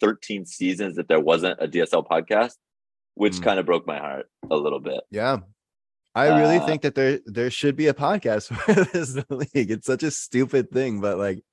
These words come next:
Speaker 1: Well, let me tell you, I didn't wanna do a podcast. Like, I've been really against it 'cause it takes a lot of time and effort. I did it for, what,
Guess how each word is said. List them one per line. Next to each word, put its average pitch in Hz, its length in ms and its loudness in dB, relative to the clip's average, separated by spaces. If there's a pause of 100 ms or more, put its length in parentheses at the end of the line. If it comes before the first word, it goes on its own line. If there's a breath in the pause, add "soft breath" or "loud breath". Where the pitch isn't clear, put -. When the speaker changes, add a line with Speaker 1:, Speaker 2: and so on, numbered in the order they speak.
(160)
Speaker 1:
Well, 139 340 6
let 139 160 4
me 185 80 0
tell 185 220 0
you, 156 100 0
I 123 100 4
didn't 160 280 -8
wanna 170 180 -6
do 131 160 -2
a 135 60 -2
podcast. 110 400 -2
Like, 98 140 -4
I've 104 120 -2
been 117 220 -4
really 127 300 0
against 117 340 -6
it 104 100 -8
'cause 95 140 -10
it 92 100 -12
takes 127 240 -10
a - 60 0
lot 104 320 4
of 110 60 0
time 107 200 0
and 95 100 -4
effort. 95 320 -2
I 92 100 -6
did 104 180 -2
it 98 80 -6
for, 92 200 -4
what, 80 200 -4